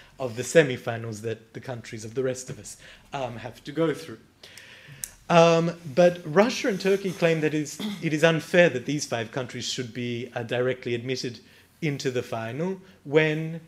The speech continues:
they have bigger populations. Well, at least Russia has a bigger population than all of these countries, while Turkey is, uh, bigger than all of them,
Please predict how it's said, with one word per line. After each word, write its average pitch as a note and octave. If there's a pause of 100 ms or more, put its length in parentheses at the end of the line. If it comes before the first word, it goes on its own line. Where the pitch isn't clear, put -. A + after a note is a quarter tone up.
(180)
they D3
have D3+
bigger C3+
populations. C3
Well, B2
at A#2+
least C3+
Russia D3+
has B2+
a A#2+
bigger A#2+
population B2
than D3
all G3
of C3+
these B2+
countries, C#3+ (320)
while B2+
Turkey C3
is, A#2+
uh, B2
bigger A#2+
than A2
all A2
of G2+
them, G#2